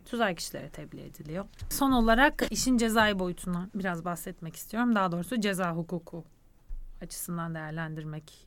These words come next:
istiyorum biraz da. En başta belirttiğimiz gibi sağlıklı bir çevrede yaşamak anayasayla korunan bir hak.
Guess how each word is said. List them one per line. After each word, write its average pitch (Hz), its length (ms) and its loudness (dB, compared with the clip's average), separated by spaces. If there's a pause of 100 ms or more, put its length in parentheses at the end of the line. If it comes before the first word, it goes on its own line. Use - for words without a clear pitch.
(140)
istiyorum 156 460 -10
biraz 151 300 -12
da. 277 140 -4 (440)
En 254 260 2
başta 254 260 2
belirttiğimiz 247 540 0
gibi 226 180 -2
sağlıklı 233 500 0
bir 214 100 -4
çevrede 214 400 -2
yaşamak 233 440 -2
anayasayla 196 560 0
korunan 220 520 2
bir 202 60 2
hak. 190 320 -6